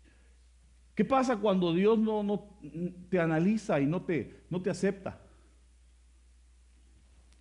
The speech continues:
Porque lo que van a habl-, lo que habla aquí son tus hechos. Dígale que está a su lado, tus hechos son los que hablan.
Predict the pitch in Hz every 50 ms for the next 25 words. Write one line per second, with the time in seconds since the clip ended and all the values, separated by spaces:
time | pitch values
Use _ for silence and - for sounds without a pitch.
0 | - _ - _ _ _ _ - - - - - - - - - - - - -
1 | - - - _ _ - - - - - - 170 165 - 180 165 170 - - 262
2 | 147 156 165 202 226 220 214 208 196 185 156 180 180 175 - 151 151 147 160 208
3 | 254 269 240 208 180 - - 233 214 190 160 - 196 190 170 - 151 139 185 180
4 | 165 - - 110 - - - - - - - - - 143 175 190 180 156 165 180
5 | 156 175 170 180 190 196 185 190 147 131 - 196 190 180 151 - 156 147 135 131
6 | - - 143 120 98 87